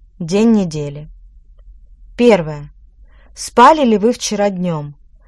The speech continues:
Если да, то укажите длительность сна в минутах. Второе. Занимались ли вы вчера спортом, физическими упражнениями? Третье. Сколько вы курили вчера сигарет?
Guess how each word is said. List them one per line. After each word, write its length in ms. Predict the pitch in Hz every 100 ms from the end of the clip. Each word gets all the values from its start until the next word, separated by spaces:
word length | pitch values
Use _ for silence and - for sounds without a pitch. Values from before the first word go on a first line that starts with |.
| _ -
Если 380 | 202 - 190
да, 260 | 170 196 269
то 160 | - 220
укажите 560 | 190 180 170 220 254
длительность 720 | 196 185 196 180 170 165 -
сна 380 | - 180 175 220 -
в 160 | - 165
минутах. 720 | 185 185 170 147 147 - - _ - _ _ - _ _ _ _ _
Второе. 680 | - 208 247 214 156 143 - - _ _ - -
Занимались 760 | 165 220 220 214 254 285 -
ли 100 | 214
вы 160 | 202 240
вчера 400 | - - 208 220
спортом, 760 | - - 196 185 - 240 269 - _
физическими 800 | - 214 175 190 226 - - 214
упражнениями? 1000 | 208 202 202 190 196 170 156 151 151 151 _ _ _ _ _ _ _ _ _ -
Третье. 580 | 214 233 202 165 151 156 _ _ _ _
Сколько 580 | - - 240 294 - 285
вы 160 | 196
курили 360 | 214 226 233 220
вчера 380 | - - 180 180
сигарет? 680 | - 175 185 175 151 -